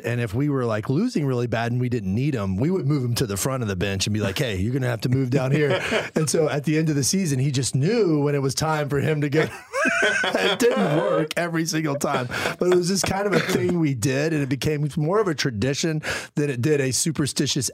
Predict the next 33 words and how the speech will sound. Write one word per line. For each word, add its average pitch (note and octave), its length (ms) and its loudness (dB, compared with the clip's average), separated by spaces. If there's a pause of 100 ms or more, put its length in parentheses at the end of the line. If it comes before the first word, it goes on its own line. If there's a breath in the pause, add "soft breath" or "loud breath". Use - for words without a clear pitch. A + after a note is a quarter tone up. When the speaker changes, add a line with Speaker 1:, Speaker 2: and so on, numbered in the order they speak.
Speaker 1:
act B2+ 280 -2
that A#2+ 140 -2
we C3 140 0
all A#2+ 300 0
congregated C3 680 -2
around A2+ 400 0
and A2 120 -2
believed A2+ 420 0
that G#2+ 160 -2
this A2+ 220 -2
was, A2 300 -2 (380 loud breath)
you G3+ 120 4
know A3+ 80 6
what G#3+ 80 2
I'm G3+ 80 0
saying? G#3+ 280 2
So E3+ 100 6
Speaker 2:
Oh, - 40 4
Speaker 1:
there's F3+ 120 2
Speaker 2:
I F3+ 40 2
Speaker 1:
a, - 20 0
Speaker 2:
do. C#3+ 400 4
Speaker 1:
there's E3 180 2
a, D#3+ 180 4
a C#3 80 0
very F3+ 340 0
slight D#3+ 640 0 (200 loud breath)
movement D3 540 0
of B2+ 160 -2
the C3 120 0
heart D3 360 -2
that B2+ 180 0
says, B2+ 460 0